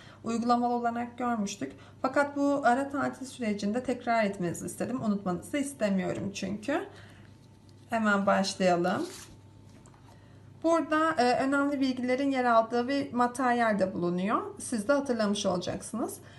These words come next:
Basketbol beş kişiden oluşan iki takımla oynanılır. Yani, e, be-, her takımdan aslında normalde maksimum on iki kişiye kadar, e, oyuncu bulundurabiliriz ama sahada beş kişi olmak zorunda. Oyun hava atışıyla başlar. Yani hakem,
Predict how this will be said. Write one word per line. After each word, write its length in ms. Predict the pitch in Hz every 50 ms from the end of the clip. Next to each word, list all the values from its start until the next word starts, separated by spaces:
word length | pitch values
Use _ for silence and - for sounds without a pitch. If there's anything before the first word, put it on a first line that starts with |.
| - - - -
Basketbol 600 | 269 285 294 285 - 349 339 - - 320 311 277
beş 200 | 302 311 311 -
kişiden 300 | - - - - 285 277
oluşan 340 | 262 233 226 - - 320 311 -
iki 180 | - - -
takımla 400 | - 269 254 - 254 240 202 180
oynanılır. 680 | 165 151 98 87 - 113 110 120 262 349 - - - - - - - - -
Yani, 460 | 285 277 277 277 285 302 330 330 294 -
e, 520 | 226 226 233 233 233 233 233 233 - - - - - - - - -
be-, 240 | 247 - 277 - - - -
her 360 | - - 311 311 320 320 320
takımdan 460 | 302 285 285 - 214 196 196 - -
aslında 320 | - 233 226 233 - 285 254
normalde 380 | 247 247 254 247 247 247 277
maksimum 440 | 262 254 254 254 254 - 262 269 277
on 120 | 262 247 240
iki 160 | 240 - -
kişiye 380 | - - - - 214 202 208
kadar, 360 | - - 196 226 262 302 320 311 - -
e, 200 | 226 202 202 196
oyuncu 420 | 202 214 226 226 233 226 240 220
bulundurabiliriz 640 | 233 233 233 233 233 240 226 214 208 214 196 202 -
ama 200 | 311 320 277 247
sahada 400 | - - 269 233 226 233 311 285
beş 220 | 269 262 254 -
kişi 180 | - - - 185
olmak 380 | - - - - - - -
zorunda. 480 | - - - - - - 214 220 - - - - - - - - - - -
Oyun 240 | - 262 302 330 339
hava 280 | 339 302 285 294 302
atışıyla 580 | 294 294 - - - - 285 262 226 196 185 -
başlar. 340 | - - 196 - - 277 285
Yani 300 | 285 285 285 269 262 262
hakem, 480 | 285 285 277 277 277 262 202 214 269